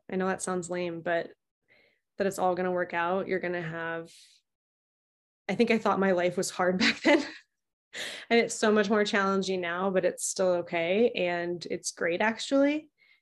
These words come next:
And we, I try to just focus on the positive and not the negative.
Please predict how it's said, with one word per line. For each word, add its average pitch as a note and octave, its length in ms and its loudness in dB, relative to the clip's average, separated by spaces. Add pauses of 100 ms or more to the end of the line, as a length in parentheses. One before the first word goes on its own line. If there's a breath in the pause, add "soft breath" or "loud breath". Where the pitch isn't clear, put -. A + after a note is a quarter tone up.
(140)
And F#3+ 100 -2
we, F#3+ 180 -2 (100)
I F#3+ 120 2
try F3+ 200 -2
to F3 340 -2 (1080)
just - 240 -6
focus F3+ 340 -4
on F3 100 -6
the F3 60 -6
positive F3+ 540 -4
and F3 80 -4
not E3+ 180 -6
the F3 80 -10
negative. - 540 -8